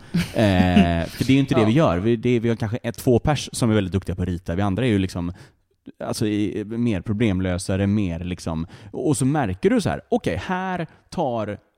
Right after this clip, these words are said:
Speaker 2: eh, talangen och erfarenheten slut. Vi måste veta mer här." Ja, då har vi, okej, vad, vad, då finns ju de här playbooksen, och så kan du använda en metod. Vilket metoden är alltid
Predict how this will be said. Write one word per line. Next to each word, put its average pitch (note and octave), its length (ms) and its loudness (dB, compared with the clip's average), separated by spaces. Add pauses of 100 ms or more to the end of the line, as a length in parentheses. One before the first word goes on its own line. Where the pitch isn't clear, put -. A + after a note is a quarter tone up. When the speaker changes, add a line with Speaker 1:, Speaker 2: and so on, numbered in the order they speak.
(240)
Speaker 2:
eh, G#2+ 480 -2
talangen G#2+ 460 0
och F#2 160 -8
erfarenheten F#2 580 -4
slut. F#3 400 -2 (200)
Vi C3 100 0
måste C3+ 280 -2
veta F#2+ 280 -4
mer A2+ 200 -2
här." E2+ 260 -6
Ja, A2+ 60 -6
då D#3 260 2
har B2 180 0
vi, F2+ 140 -2
okej, B2+ 220 0
vad, B2+ 320 0
vad, C3 260 -6
då D#3+ 240 2
finns G2+ 300 -4
ju G2+ 60 -2
de G2 100 0
här D#2+ 260 -4 (580)
playbooksen, D#2+ 600 0 (180)
och G2+ 120 -2
så G2 80 -4
kan F#2 140 0
du F2+ 120 2
använda D#2+ 500 -4
en E2+ 200 -6
metod. F2+ 440 -4 (1200)
Vilket F#2+ 320 -4
metoden F#2+ 400 2
är F2 160 0
alltid F#2+ 440 -4